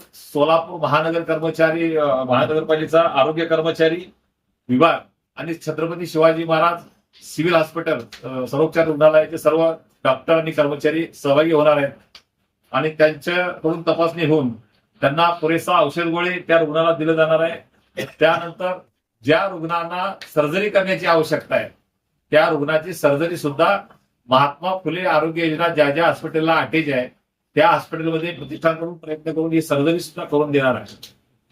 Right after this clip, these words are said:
आणि त्यानंतरनं पाचशे बाटल्या रक्तदानाचं आमचं या वर्षाचं, अ, टार्गेट आहे, परंतु कदाचित त्यापेक्षा जास्त जाण्याची सुद्धा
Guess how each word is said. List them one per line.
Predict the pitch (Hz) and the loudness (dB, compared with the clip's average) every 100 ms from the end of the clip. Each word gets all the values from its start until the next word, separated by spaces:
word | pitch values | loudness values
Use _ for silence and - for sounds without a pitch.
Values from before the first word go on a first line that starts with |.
| _ | _
आणि | 139 165 180 - - _ _ _ _ _ _ | -2 0 -2 -4 -14 _ _ _ _ _ _
त्यानंतरनं | 156 165 170 165 180 175 185 185 - _ _ _ _ - | 2 2 -2 -6 -6 -2 -4 -4 -12 _ _ _ _ -4
पाचशे | 147 - 196 | -4 -4 0
बाटल्या | 196 185 196 156 | 2 2 2 0
रक्तदानाचं | - 180 180 180 180 | 0 -2 -2 -2 0
आमचं | 165 170 | 0 0
या | 170 165 | 2 4
वर्षाचं, | 165 156 160 175 170 165 - _ _ - | 2 -2 -4 -4 -6 -6 -10 _ _ -10
अ, | 131 | -8
टार्गेट | - 170 151 170 156 | -2 0 0 0 0
आहे, | 120 - _ _ _ _ - | 0 -8 _ _ _ _ -4
परंतु | 151 156 170 | -2 -2 0
कदाचित | 160 165 170 190 - | 2 4 2 -4 -8
त्यापेक्षा | 175 170 - 185 | -8 -6 -4 0
जास्त | 160 165 - | 2 0 -4
जाण्याची | 175 165 165 165 | -8 -6 -8 -12
सुद्धा | 151 151 180 | -10 -6 -6